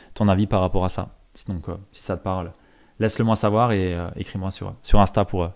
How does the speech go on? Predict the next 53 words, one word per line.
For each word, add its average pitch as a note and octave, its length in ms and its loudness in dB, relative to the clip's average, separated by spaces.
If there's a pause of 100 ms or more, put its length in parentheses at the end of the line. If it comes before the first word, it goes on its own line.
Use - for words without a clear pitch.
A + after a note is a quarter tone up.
(120)
discuter A2 340 0
de G2 60 -4
tout G#2+ 100 -6
ça, A2 140 0
ça G#2+ 120 -2
m'intéresserait. F#2+ 500 -4 (360)
Euh, F#2+ 120 -2
j'aime F#2+ 180 -2
beaucoup F#2+ 220 -4
ces G#2 100 -2
sujets-là F#2+ 560 2
et F2 180 -2 (360)
je - 40 -14
suis G#2 100 -6
toujours G2+ 260 2
ouvert F#2+ 240 0
à, - 280 -6
à F#2+ 80 -4
me F2+ 60 -2
faire G2 160 0
challenger F#2 380 -2
aussi. F#2+ 280 -6
Donc, F2+ 220 -8
euh, F2 100 -8 (720)
la F2+ 120 -4
porte - 320 8
est G2+ 160 0 (140)
ouverte G#2+ 400 -2
et G2 60 -2
tu - 160 -8
es - 20 -4
le F2+ 100 -4
bienvenu F2+ 400 -6
pour - 160 -14
ça. - 260 -14 (720)
Euh, A2 580 2 (280)
et, B2 180 4
euh, G#2+ 120 4
bah, G2 200 0
le, F2+ 340 -4 (220)
le G2+ 100 0
dernier A2+ 340 0
gros F#2+ 160 -4
changement F#2+ 400 -4
que G2 100 -8
je F2 80 -10
vois F2+ 200 -6
pour, F#2 200 -14
euh, F2 40 -12 (300)
l'année G2+ 240 0
à G2+ 80 0
venir, G2 420 -4 (400)
c'est F#2 720 -2